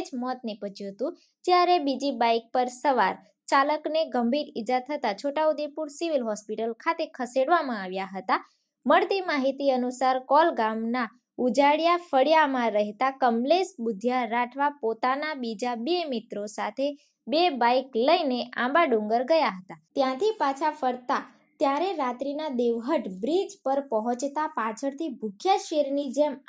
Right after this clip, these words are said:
આવી રહેલો સિમેન્ટથી ભરેલો ટ્રક નંબર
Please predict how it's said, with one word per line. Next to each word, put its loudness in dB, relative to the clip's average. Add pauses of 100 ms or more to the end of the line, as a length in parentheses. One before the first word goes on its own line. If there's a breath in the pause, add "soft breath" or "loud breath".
(100)
આવી 0
રહેલો -2
સિમેન્ટથી -10
ભરેલો -6
ટ્રક -4 (180)
નંબર 0